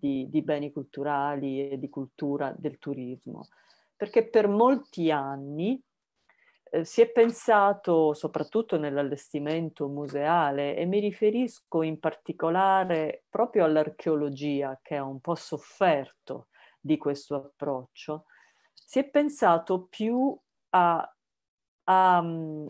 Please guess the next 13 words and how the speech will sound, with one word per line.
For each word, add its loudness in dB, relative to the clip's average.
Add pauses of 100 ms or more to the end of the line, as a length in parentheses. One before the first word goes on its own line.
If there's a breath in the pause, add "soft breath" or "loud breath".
raccontare 2
il -4
patrimonio -2
archeologico 0
in 0
una -6
chiave 0
strettamente -2
scientifica, -8
che -20
certamente -6 (440)
è -8
corretto, -4